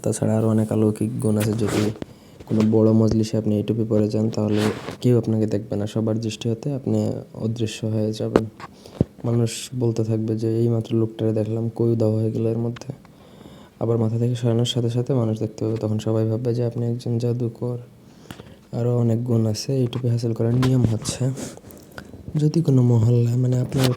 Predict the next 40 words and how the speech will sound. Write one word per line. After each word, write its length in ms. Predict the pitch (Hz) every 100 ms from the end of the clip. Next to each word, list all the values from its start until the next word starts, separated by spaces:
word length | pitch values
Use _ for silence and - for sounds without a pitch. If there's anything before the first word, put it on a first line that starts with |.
| -
পাড়া 180 | 127 131
প্রতিবেশী 520 | 135 - 135 123 139
এলাকায় 640 | 143 139 131 131 135 151 156
কোনো 180 | 160 139
হিন্দু 280 | 127 135 135
মানুষ 300 | 135 127 131
মারা 180 | 123 123
যায়, 280 | 120 127 156 - - - - - -
তাহলে 260 | 135 131
তার 220 | 131 131 120
যে 220 | 120 117
আত্মীয় 340 | 117 - 127
স্বজন 280 | 117 117 117
তারা 180 | 117 117
শ্মশান 360 | - 120 123
ঘাটে 200 | 117 110
পোড়ানোর 400 | 113 120 117 113
জন্য 220 | 110 120 120
নিয়ে 260 | 120 120
যায়। 240 | 120 117 117 -
ওইখানে 300 | 120 120 131
নেওয়ার 280 | 139 135 131
পরে 220 | 131 120
সবার 340 | 151 - 113 117
আগে 140 | -
তারা 200 | - 110
দেখবেন 340 | 107 - 110 110
গোসল 340 | 127 - 110
করানো 360 | - - - -
হয়। 160 | 117 117 - - - - - - - - -
তাদের 200 | 127 123
মাটির 340 | 123 120 123
কলস 340 | 120 117 120 -
থাকে, 260 | 120 117
ওই 140 | 117 -
কলসটা 580 | - 131 131 131 -
যখন 540 | 131 123 127 127 127 131
গোসল 260 | 123 120 123
করানোর 300 | 120 123 123
পরে 160 | 123